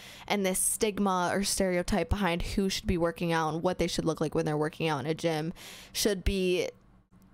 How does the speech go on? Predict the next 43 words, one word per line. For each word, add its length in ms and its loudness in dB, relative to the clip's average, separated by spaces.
taken 260 2
away 240 2
altogether. 840 0
Um, 480 0
I 160 2
believe 260 2
that 140 2
you 60 -4
shouldn't 260 -2
focus 300 0
on, 200 0
on 160 2
what 140 2
you 120 -2
look 320 -2
like, 220 0
but 120 0
what 160 2
you're 140 -2
there 300 0
for. 400 0
Like, 160 -2
you 80 -2
shouldn't 260 -2
focus 320 0
on 80 0
how 180 0
you 120 0
look 180 0
to 120 -2
others 580 0
or 600 0
what 340 -2
your 460 0
current 640 0
abilities 580 2
are. 480 0
I 120 2
think 220 -2
you 80 0
should 160 -6
truly 280 0
focus 400 -2